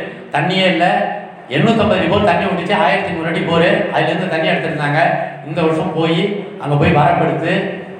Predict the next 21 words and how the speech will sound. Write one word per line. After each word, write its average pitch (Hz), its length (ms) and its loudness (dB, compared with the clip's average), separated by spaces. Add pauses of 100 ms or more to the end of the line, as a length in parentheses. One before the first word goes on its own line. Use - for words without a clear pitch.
(260)
இந்த 143 140 2
போரை 185 300 4
பிடிக்கிட்டுமானாரு, 165 720 0
அந்த 156 240 0
போர்ல 165 220 0
தண்ணி 143 200 0
வரும்னா, 143 340 -2 (340)
எண்ணூத்தம்பது 156 520 0
அடி 139 140 2
போர்ல 175 200 2
இருந்து 160 180 -2
இப்ப 147 80 -4
விவசாயம் 147 320 0
பண்ணிட்டு 139 240 -4
இருக்காங்க. 127 260 -2 (1200)
ப-, 139 420 2 (220)
இது, 123 160 -4 (200)
ஹம், 110 480 -4 (400)
தும்பலப்பட்டி 175 500 0
பயணிக்கும் 160 380 -2
பக்கத்துல 131 320 -4